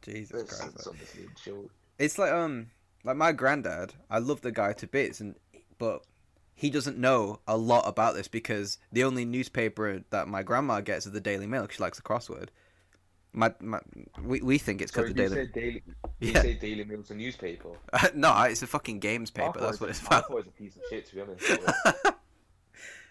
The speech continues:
Speaker 1: It's a fucking Microsoft Paint document, that's what it is. Ah, but no, that's the only
Speaker 2: Yeah.
Speaker 1: paper that he gets. The only thing that he knows about Islam is pretty much what his friends say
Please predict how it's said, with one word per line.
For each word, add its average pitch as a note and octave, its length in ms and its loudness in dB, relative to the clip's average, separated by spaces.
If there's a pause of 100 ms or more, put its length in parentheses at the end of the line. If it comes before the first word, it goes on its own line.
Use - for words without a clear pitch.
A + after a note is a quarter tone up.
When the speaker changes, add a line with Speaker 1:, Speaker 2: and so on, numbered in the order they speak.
Speaker 1:
It's - 160 -8
a - 60 -18
fucking B2+ 320 -6
Microsoft G#2+ 560 0
Paint B2 260 -2
document, F2 420 -10
that's G#2+ 140 -10
what G#2 140 -4
it G#2 200 -4
is. F2+ 80 -18 (1600)
Ah, - 260 -8
but A#2 100 -6
no, B2+ 200 0
that's A#2+ 240 0
the C#3 80 -2
only A#2+ 120 -4
Speaker 2:
Yeah. - 60 -12
Speaker 1:
paper A#2+ 200 -4
that F#2 100 -4
he F#2+ 80 -6
gets. - 260 -2
The A#2+ 60 -8
only C3 140 -4
thing B2 160 -6
that G2+ 100 -4
he B2+ 100 -2
knows A#2+ 300 0
about F#2+ 260 0
Islam G#2 400 -2
is F#2+ 80 -10
pretty G#2+ 220 -4
much - 320 -8 (220)
what A2 200 2
his A2 160 -6
friends B2+ 320 2
say F2+ 380 0